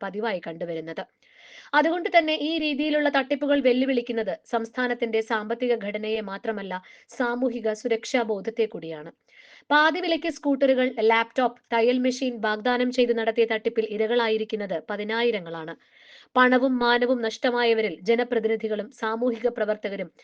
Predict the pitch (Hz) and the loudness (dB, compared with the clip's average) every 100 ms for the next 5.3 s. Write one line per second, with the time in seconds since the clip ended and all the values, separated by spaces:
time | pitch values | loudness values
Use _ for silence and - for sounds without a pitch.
0 | _ - 226 226 233 240 226 220 226 220 | _ -2 2 4 2 2 0 0 0 -2
1 | 233 240 226 226 226 240 247 254 254 240 | -2 -2 -4 -4 -2 0 0 2 0 -2
2 | 214 208 208 196 190 175 - - - 269 | -2 0 0 -2 -4 -6 -8 -20 -4 -4
3 | 262 294 277 247 233 226 226 - 247 220 | -2 -4 0 0 2 2 0 -2 -2 -2
4 | 208 214 220 254 214 180 180 175 - - | 0 2 4 4 2 -4 -8 -8 -10 -16
5 | 160 165 160 | -14 -12 -14